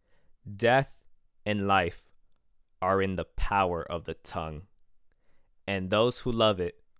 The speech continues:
will eat its fruits." So the one, the, the f-, uh, part of that verse I really wanted you to pay attention to is, that really relates to this, is that death and life are in the power of the tongue. So that, I, <laughs> that may be a shock, but,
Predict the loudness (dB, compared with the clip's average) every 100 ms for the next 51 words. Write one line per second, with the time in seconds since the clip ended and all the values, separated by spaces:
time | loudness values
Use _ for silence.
0 | _ -6 -6 -4 -8 -10 -16 -14 -14 -12
1 | -12 -14 -18 -20 _ _ _ _ _ _
2 | _ -20 -20 -20 -14 -2 2 2 2 0
3 | -2 -6 -2 0 0 -4 -8 -18 -4 -2
4 | 0 2 2 4 2 2 0 -2 -4 -4
5 | -4 -4 -6 -6 -10 -8 -8 -6 -10 -10
6 | -8 -8 -6 -8 -10 -16 -20 _ _ -10
7 | -8 -4 -4 -4 -6 -8 -10 -14 -10 -12
8 | -12 -16 _ _ -10 -8 -6 0 2 2
9 | -4 -8 -4 -2 -2 -4 -10 -6 -6 -6
10 | -10 -14 -8 -6 -4 -6 -8 -16 -10 -10
11 | -10 -18 _ _ _ _ _ _ _ _
12 | _ _ _ -20 -10 -8 -8 -8 -8 0
13 | 0 0 -2 -2 0 -2 0 -6 -8 -18
14 | -12 -4 -4 -2 -4 -4 -4 -4 -4